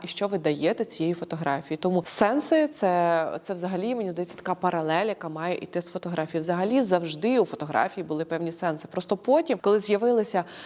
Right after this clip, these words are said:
м, телефони, і фотографія якби стала дуже доступною, да, коли, щоб заказати фотографа в маленькому містечку, там був якийсь один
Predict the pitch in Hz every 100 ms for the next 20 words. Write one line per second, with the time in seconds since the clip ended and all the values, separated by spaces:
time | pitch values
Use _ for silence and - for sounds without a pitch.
0 | - - 185 180 180 180 175 220 214 226
1 | 339 339 233 202 190 220 254 240 180 190
2 | 185 175 - 214 190 170 202 220 208 151
3 | 196 - 302 554 - 320 226 190 247 247
4 | 220 247 196 185 185 214 226 202 185 233
5 | 202 175 180 208 202 175 170 240 440 -
6 | 208 208 202 214 208 196 208 180 226 185